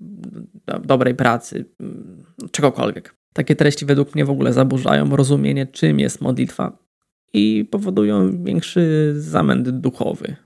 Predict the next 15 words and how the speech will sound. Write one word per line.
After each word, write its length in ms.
No 120
to 100
jak 240
to 100
jest 280
z 80
tym 160
wyborem 640
jakiejś 340
formy 360
modlitewnej? 760
Wybór 360
formy 480
modlitwy 640
może 380